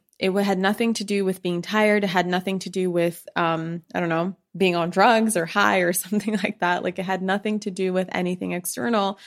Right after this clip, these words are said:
And then four hours after surgery, your eyes are completely clear because your body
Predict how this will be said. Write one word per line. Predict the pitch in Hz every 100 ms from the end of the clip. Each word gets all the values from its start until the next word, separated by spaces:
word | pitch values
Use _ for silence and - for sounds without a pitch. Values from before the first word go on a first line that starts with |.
| - - - -
And | 196 202
then | 196 190
four | 190 - 202 214
hours | - 208 208 202
after | 190 -
surgery, | 185 - 202 202 190
your | 185 180
eyes | 190 190
are | 185
completely | 180 185 - 214 202
clear | 185 - 240 294 220 190 190
because | 196 190
your | 190
body | 180 180 185 196 202